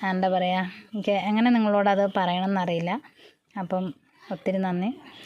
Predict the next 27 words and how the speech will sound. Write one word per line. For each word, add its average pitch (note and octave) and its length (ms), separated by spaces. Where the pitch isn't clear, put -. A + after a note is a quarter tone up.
ഉം, F#3 260
എല്ലാവരുടെയും G3+ 720
എല്ലാ F#3+ 180
സങ്കടങ്ങളുമൊക്കെ F#3+ 720
മാറി F3+ 260
നല്ലൊരു F#3+ 400
ദിവസം F#3 340
ഞാൻ F3+ 140
വീണ്ടും F3+ 320
ആശംസിക്കുന്നു. F#3 640
നാളെ B3+ 280
മൂന്ന് B3 220
മണിക്ക് A#3+ 260
മുമ്പായിട്ട് G#3 480
ഓർഡർ F#3+ 340
തരുന്നവ, F3+ 320
ആ, F#3 40
മിക്കവാറും, G3+ 540
ആ, G#3 40
മാക്സിമം C#4+ 520
എല്ലാവർക്കും F#3 520
നാളെ F3 240
തന്നെ F3 200
നമ്മൾ E3+ 160
ഡി E3+ 140
ടി F3 140
ഡി F3+ 60